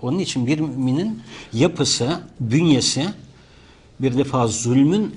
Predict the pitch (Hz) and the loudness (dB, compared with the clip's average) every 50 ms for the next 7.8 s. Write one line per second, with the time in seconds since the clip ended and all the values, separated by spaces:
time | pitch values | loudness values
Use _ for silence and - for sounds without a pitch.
0 | - - - 165 196 202 196 - - - 101 - - 90 85 95 92 98 107 - | -12 -8 -4 -2 -2 -2 -2 -4 -8 -8 -8 -8 -8 -10 -8 -10 -10 -10 -10 -8
1 | - 135 131 135 - - 156 127 - 147 147 131 131 - 185 196 180 127 101 104 | -6 -6 -6 -6 -6 -6 -6 -4 -2 -2 -2 -2 0 0 0 0 0 0 -2 -6
2 | - - 120 110 104 101 92 92 110 156 151 107 117 117 127 156 175 175 135 117 | -6 -6 -6 -4 -6 -6 -6 -6 -4 -6 -4 -2 0 2 4 4 2 2 0 -2
3 | 104 104 101 127 143 135 - 147 151 123 - - - - 131 147 165 131 104 117 | -2 -2 -4 -4 -4 -4 -4 -4 -4 -4 -2 -4 -4 -2 -2 -2 -2 -2 0 0
4 | 143 135 143 - - - 82 82 - - - - - - - _ _ _ _ _ | 0 0 -2 -4 -10 -12 -10 -12 -14 -16 -18 -20 -20 -20 -20 _ _ _ _ _
5 | - 104 98 101 127 131 135 - - - - - - - - - _ - - - | -10 -8 -6 -6 -6 -8 -10 -14 -20 -20 -20 -20 -20 -20 -20 -20 _ -20 -20 -20
6 | - - - - 107 101 - - 101 82 - - 85 - - - 78 78 78 78 | -20 -18 -12 -10 -10 -10 -10 -12 -16 -14 -14 -12 -12 -10 -10 -10 -12 -16 -18 -20
7 | - - - - - - - - - - - 131 110 104 104 101 | -20 -20 -20 -20 -20 -20 -20 -20 -18 -12 -10 -8 -6 -6 -8 -8